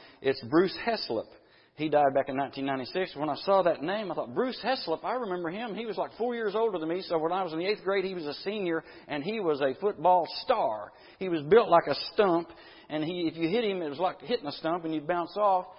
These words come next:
and he could move. And so when he hit everybody else, it was like a bowling ball on the ball field, and he would just knock everybody down.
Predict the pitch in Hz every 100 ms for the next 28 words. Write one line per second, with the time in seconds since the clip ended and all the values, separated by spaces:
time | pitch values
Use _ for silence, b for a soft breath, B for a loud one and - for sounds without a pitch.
0 | B B 156 156 156 B - 185 165 156
1 | 247 208 196 180 165 180 175 185 208 190
2 | 208 185 175 175 175 208 208 175 151 165
3 | 165 147 208 196 160 165 185 175 156 147
4 | 143 214 220 - 165 185 170 165 190 165
5 | 170 165 190 185 196 180 170 156 165 214
6 | 190